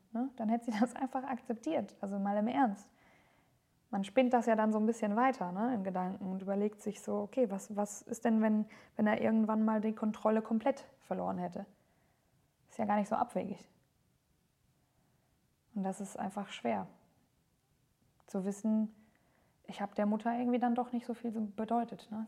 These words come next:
Zumindest denkt man das halt auch. Und warum hab ich dem Vater nichts bedeutet? <laughs> Warum sehe ich immer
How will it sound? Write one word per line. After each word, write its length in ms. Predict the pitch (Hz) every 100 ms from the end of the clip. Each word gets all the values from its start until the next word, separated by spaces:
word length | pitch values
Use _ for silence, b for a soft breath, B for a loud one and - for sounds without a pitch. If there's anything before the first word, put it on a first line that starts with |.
| -
Zumindest 340 | 202 202 202
denkt 220 | 233 226
man 160 | 190 175
das 140 | 175
halt 160 | 185 190
auch. 220 | 196 185 - b b b b b b b b b -
Und 340 | 202 196 185
warum 180 | 190 196
hab 80 | 208
ich 80 | 214
dem 140 | 233
Vater 300 | 226 240 269
nichts 200 | 233 -
bedeutet? 560 | - 185 185 185 196 - _ _ _ _ _ _
<laughs> 300 | - - -
Warum 480 | - 190 202 202 220
sehe 220 | 208 226
ich 140 | 240 -
immer 360 | 220 220 220